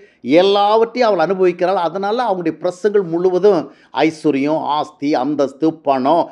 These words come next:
உயர்வு, இதைத்தான் இருக்கு. இதுதான், that's a lifestyle. அதைத்தான் அவங்க பேச முடியும். அவங்க என்ன ஆசைப்படுறாங்களோ அதை பேச முடியும். வளமை, வளமை, வளமைன்னு பேசுகிற நீங்கள் எத்தனை டாபிக் வந்து பரிசுத்தத்தை குறித்து பேசுறீங்க?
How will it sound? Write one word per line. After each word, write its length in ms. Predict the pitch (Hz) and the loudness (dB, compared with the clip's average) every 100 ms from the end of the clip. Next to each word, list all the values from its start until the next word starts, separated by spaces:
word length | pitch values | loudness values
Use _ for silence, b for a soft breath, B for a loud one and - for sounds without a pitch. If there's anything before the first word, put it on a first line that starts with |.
| B | B
உயர்வு, 400 | 110 135 170 160 | -4 2 2 2
இதைத்தான் 480 | 143 160 156 202 208 | 0 -2 -2 -2 2
இருக்கு. 240 | 170 170 | 0 0
இதுதான், 360 | 156 151 220 196 | -6 -2 -4 -2
that's 300 | 160 180 - | -4 -4 -6
a 80 | 202 | -4
lifestyle. 640 | 190 208 240 - 240 196 127 - _ _ b | -2 -2 -4 0 2 2 0 -14 _ _ b
அதைத்தான் 420 | - 160 202 247 247 | -6 -4 -4 0 2
அவங்க 180 | 240 | 2
பேச 320 | 233 240 240 226 | 2 0 2 0
முடியும். 460 | 214 208 175 101 | 4 2 2 -4
அவங்க 240 | 127 151 156 | 0 2 4
என்ன 340 | 175 226 214 | 2 2 0
ஆசைப்படுறாங்களோ 480 | 208 233 220 220 208 | 4 2 4 2 2
அதை 80 | 226 | 2
பேச 280 | 208 202 190 | 0 0 -2
முடியும். 340 | 165 151 110 - _ _ _ _ _ _ _ _ _ _ _ _ _ - _ - | 2 0 -2 -12 _ _ _ _ _ _ _ _ _ _ _ _ _ -20 _ -20
வளமை, 340 | - 127 143 160 | -10 -6 0 2
வளமை, 320 | 160 165 175 | 2 2 0
வளமைன்னு 460 | 165 180 180 185 180 | 0 0 0 -2 -2
பேசுகிற 460 | 160 180 180 170 | 0 0 0 0
நீங்கள் 280 | 151 160 180 | 0 0 2
எத்தனை 380 | 165 156 190 180 | 0 0 -2 -4
டாபிக் 420 | - 151 165 170 | -4 -4 -2 -4
வந்து 260 | 160 156 165 | -4 -4 -6
பரிசுத்தத்தை 520 | 151 160 165 147 156 | -4 -4 -6 -8 -6
குறித்து 220 | 139 139 | -6 -8
பேசுறீங்க? 520 | 139 135 139 131 135 | -6 -4 -2 -4 -4